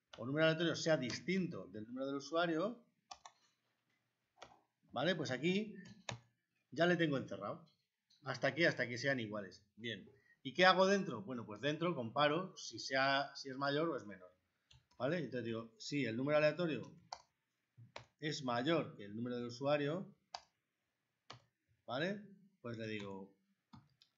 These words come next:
eh, mayor, mayor. Else,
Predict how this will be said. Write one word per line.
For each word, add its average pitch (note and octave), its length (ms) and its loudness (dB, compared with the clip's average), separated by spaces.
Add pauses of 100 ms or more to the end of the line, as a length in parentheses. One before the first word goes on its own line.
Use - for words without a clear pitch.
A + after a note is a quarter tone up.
(1200)
eh, A2 720 -4 (160)
mayor, A2+ 460 -4 (640)
mayor. G#2 1400 -10 (1040)
Else, E3+ 560 -2